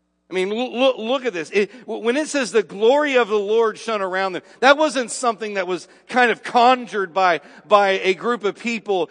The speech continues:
in front of an audience. It is literally the, literally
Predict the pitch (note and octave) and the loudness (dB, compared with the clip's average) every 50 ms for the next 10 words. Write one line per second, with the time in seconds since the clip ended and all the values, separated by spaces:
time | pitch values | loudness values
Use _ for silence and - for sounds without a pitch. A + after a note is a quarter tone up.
0 | - - - G3+ G#3 - - B3+ B3 A3+ G#3+ E3+ F3+ E3+ F3+ G3+ A3 A3+ G#3+ G#3 | -6 -6 -6 -6 -4 -2 0 0 0 0 0 0 0 0 2 2 2 0 0 -2
1 | E3 D3 C#3+ C3 - - A3+ C4 C#4+ D4 B3+ F3+ D3 F#3 G#3 G#3+ A#3 A#3+ B3 A#3+ | -6 -8 -8 -10 -8 -4 -4 -2 -2 -2 -4 -4 -8 -6 -2 0 0 0 0 0
2 | G#3+ G3+ F#3 E3 E3+ D#3 - - F3+ G#3 A#3 B3+ C4 C4 A#3 F#3+ F3 E3 D3+ | -2 -4 -4 -6 -8 -10 -12 -14 -6 -2 -2 0 0 -2 -4 -4 -4 -6 -8